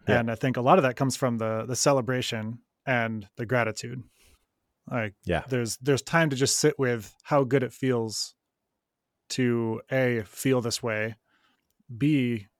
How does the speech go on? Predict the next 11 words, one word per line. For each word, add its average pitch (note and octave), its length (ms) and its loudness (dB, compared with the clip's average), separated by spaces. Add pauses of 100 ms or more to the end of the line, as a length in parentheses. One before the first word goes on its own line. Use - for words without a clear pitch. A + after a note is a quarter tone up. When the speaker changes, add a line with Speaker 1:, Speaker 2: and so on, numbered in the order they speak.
(120)
Speaker 2:
continue D3 480 0
to C#3 160 -2
reflect B2 600 -2
on B2 120 -4
my G#2+ 360 -6 (100)
mission, B2+ 540 -4
my A2 140 -4
purpose, - 720 -2
my, G#2+ 500 -6 (1200)
my A2+ 260 0
enjoyment. A2+ 580 2